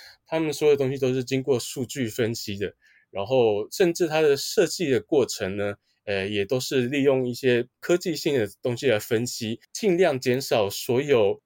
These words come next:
传统的设计产业中浪费时间的事情，可以省下麻烦的事情，他们全部都用电脑来把它解决。所以我在 WeWork 的时候呢，其实是接受到蛮大的冲击的，因为我一直都是在传统的建筑产业、设计产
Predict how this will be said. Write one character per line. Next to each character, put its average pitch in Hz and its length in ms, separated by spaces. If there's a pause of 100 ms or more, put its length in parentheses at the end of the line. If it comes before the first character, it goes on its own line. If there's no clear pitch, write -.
传 151 300
统 113 480
的 110 260
设 151 260
计 165 160
产 117 280
业 131 200
中 131 480
浪 151 200
费 139 140
时 - 280
间 131 200
的 120 100
事 120 240
情， 95 380
可 - 80
以 208 80
省 143 240
下 185 240
麻 131 160
烦 135 160
的 120 60
事 131 100
情， 117 120
他 135 100
们 123 100
全 117 180
部 123 80
都 123 120
用 123 360
电 147 160
脑 98 120
来 92 160
把 92 240
它 104 60
解 90 260
决。 87 320 (140)
所 - 160
以 190 40
我 131 180
在 165 360 (280)
WeWork 135 840
的 113 100
时 - 180
候 123 200
呢， 110 220
其 - 220
实 131 240
是 135 400
接 190 180
受 196 240
到 170 200
蛮 135 280
大 156 200
的 107 60
冲 131 300
击 98 280
的， 92 200
因 156 160
为 131 60
我 110 120
一 151 120
直 135 120
都 135 140
是 135 80
在 131 200
传 110 260
统 107 220
的 101 420
建 117 220
筑 98 140
产 98 300
业、 110 120
设 123 160
计 117 120
产 - 180